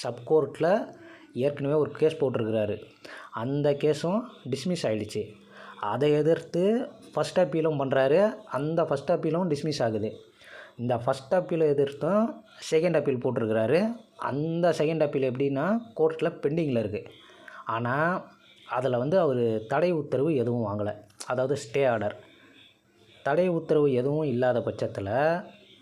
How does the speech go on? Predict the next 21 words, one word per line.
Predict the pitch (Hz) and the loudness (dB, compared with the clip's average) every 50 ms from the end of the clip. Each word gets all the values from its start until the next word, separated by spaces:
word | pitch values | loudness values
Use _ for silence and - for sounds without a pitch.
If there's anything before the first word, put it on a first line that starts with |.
| - - - | -20 -12 -6
அதாவது, | - 123 131 143 151 143 - | -2 0 2 2 2 0 -2
ஸ்டே | - - | -4 0
ஆர்டர்னு | 139 151 160 160 147 139 127 127 123 131 131 | 2 2 4 4 4 2 2 0 -2 -2 -4
சொல்லுவாங்க. | 120 - 117 110 107 101 98 98 113 147 190 214 - - - - - | -2 -2 -2 0 0 -2 -2 0 0 0 0 -2 -6 -10 -16 -12 -10
அந்த | 123 127 131 127 120 | -8 -4 -2 -2 -2
மாதிரி | 120 131 147 156 175 175 165 135 | -2 -2 -2 0 0 0 0 0
எதுவும் | 123 127 135 160 170 170 | 0 0 0 0 -2 0
இல்லாத | 160 135 131 123 113 | 0 2 2 2 2
பட்சத்துல, | 107 113 107 - 113 - 113 110 127 160 185 214 - - - - - - | 0 -2 -4 -4 -4 -4 -2 0 0 0 -2 -2 -6 -12 -20 -10 -4 -2
கிரயம் | 143 156 175 180 180 170 | 0 2 2 2 0 0
வாங்கின | 156 143 135 135 127 | 0 -2 -2 0 0
ஒரு | 120 120 120 | 0 0 0
பேருக்கு | 120 120 120 117 117 139 165 160 | 0 0 0 0 2 0 -2 -2
பட்டா | - 120 117 - - 147 | -2 -6 -6 -2 -2 -2
பெயர் | 147 143 131 123 127 | -2 0 0 0 0
மாற்றம் | 123 120 113 107 113 107 | 0 -2 -2 -2 -4 -6
செய்ய | 101 - 113 104 107 120 143 170 208 226 - - - - - - - - - - | -6 -8 -8 -4 -2 0 0 -2 -2 -4 -12 -20 -20 -20 -20 -20 -20 -20 -16 -8
மறுக்கும் | 120 120 127 131 120 - 139 123 | -4 -2 -2 -2 -2 -4 -4 -4
செயல் | 120 - 123 120 127 127 | -2 -2 -2 0 0 0
வந்து | 120 113 113 113 135 165 202 214 214 - | 0 0 0 2 2 2 2 0 -2 -6
சட்டவிரோதமானது. | - - 143 113 - - 139 123 120 117 117 110 107 107 101 98 95 95 87 98 98 104 107 104 98 - - | -6 -6 -6 -4 -2 0 0 2 2 2 0 0 0 -2 -4 -4 -8 -8 -6 -6 -4 -4 -2 -4 -4 -6 -10